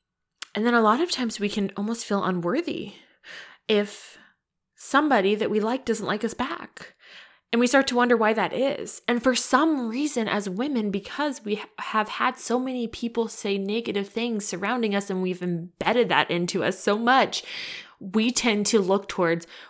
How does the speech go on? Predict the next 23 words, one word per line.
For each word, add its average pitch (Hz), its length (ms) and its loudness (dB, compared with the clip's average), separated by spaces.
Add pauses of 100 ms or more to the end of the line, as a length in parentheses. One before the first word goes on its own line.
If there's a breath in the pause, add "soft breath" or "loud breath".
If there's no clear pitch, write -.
"Well, 202 120 2
I'm 202 80 4
not 202 200 2
pretty 180 280 2
enough. 160 400 -8 (260 loud breath)
I 185 140 0
weigh 185 240 6
too 175 180 -2
much. - 440 -10 (420 loud breath)
You 185 80 -4
know, 185 60 2
I'm 180 100 2
not 180 160 4
popular 185 440 -2
enough," 156 260 -4
whatever 226 380 6
that 196 200 6
may 180 120 4
be 170 220 0
during 170 260 -2
the 160 80 -2
teen 160 240 -4
years. 147 440 -6